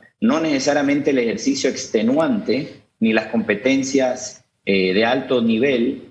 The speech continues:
sino mantener una actividad física a la semana. Hoy día se recomiendan ciento cincuenta minutos a la semana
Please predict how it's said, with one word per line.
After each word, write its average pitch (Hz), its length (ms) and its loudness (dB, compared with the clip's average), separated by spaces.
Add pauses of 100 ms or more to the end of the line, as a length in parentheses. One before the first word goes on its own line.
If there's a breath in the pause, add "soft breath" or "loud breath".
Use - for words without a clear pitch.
(140)
sino 120 320 2
mantener 131 420 0
una 147 160 -2
actividad 117 360 0
física 135 420 0
a - 20 0
la 117 100 -2
semana. 123 640 0
Hoy 117 140 2
día 127 160 0
se 127 140 -2
recomiendan 117 840 0 (160)
ciento 143 400 -2
cincuenta 135 680 0
minutos 123 500 0
a 107 60 0
la 104 120 0
semana 107 760 -2